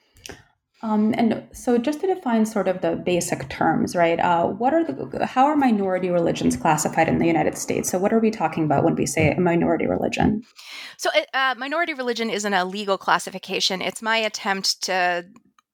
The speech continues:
Speaker 2: mm, offer an alternative to something like a new religious movements, and which is not to say that, like, mm, Islam is a new religious movement. It's been here for a minute. But,
Speaker 1: Mm-hmm.
Speaker 2: uh, I started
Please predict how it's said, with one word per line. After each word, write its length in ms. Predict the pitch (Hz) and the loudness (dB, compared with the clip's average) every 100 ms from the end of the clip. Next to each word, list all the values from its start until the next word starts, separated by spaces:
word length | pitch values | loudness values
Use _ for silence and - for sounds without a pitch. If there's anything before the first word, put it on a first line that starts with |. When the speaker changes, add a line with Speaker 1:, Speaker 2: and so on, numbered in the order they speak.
| 208 | -8
Speaker 2:
mm, 500 | 208 202 190 185 185 | -6 -4 -6 -8 -4
offer 320 | 233 240 233 226 | -2 -2 -2 -2
an 100 | 202 | -2
alternative 800 | 190 - 254 285 320 381 392 - - - - - | -4 -4 -4 -2 -2 -2 -4 -14 -16 -16 -12 -4
to 640 | - 254 240 233 226 214 | -2 0 0 0 -2 -4
something 380 | 214 226 220 208 | 0 0 0 -2
like 160 | 196 | -2
a 60 | 190 | 0
new 180 | 196 196 | 0 -2
religious 500 | 190 185 180 175 190 | 0 -2 -2 -4 -4
movements, 840 | 202 190 180 170 156 135 - - 190 | -4 -4 -4 -2 -2 -4 -8 -6 -4
and 580 | 190 185 185 185 185 - - - - 190 196 214 - _ _ - - - _ _ | 0 0 -2 -6 -6 -2 -2 -2 -6 -14 -12 -14 -14 _ _ -20 -20 -20 _ _
which 180 | 202 185 | -6 -4
is 80 | 196 | -4
not 160 | 185 | -4
to 80 | 196 | -2
say 160 | - 180 | -2 -2
that, 160 | 165 | 0
like, 220 | 170 - - _ _ 214 | -2 -2 -8 _ _ -10
mm, 260 | 202 185 | -8 -8
Islam 320 | 196 - 185 175 | -6 0 0 0
is 100 | 180 | -6
a 40 | |
new 100 | 180 | -6
religious 360 | 160 165 - - | -6 -6 -8 -10
movement. 280 | - - | -12 -10
It's 100 | - | -8
been 140 | - 190 | -8 -10
here 140 | - | -10
for 140 | - - | -12 -12
a 40 | |
minute. 240 | - - - _ - | -10 -10 -12 _ 0
But, 320 | 254 - - - | 0 0 -8 -6
Speaker 1:
Mm-hmm. 180 | 190 185 185 214 | -6 -6 -6 -4
Speaker 2:
uh, 480 | 202 185 185 180 - | -2 -2 -4 -6 -2
I 80 | 208 | -2
started 920 | - - - 285 269 226 202 196 214 | -2 -6 -2 0 0 -2 -2 -4 -12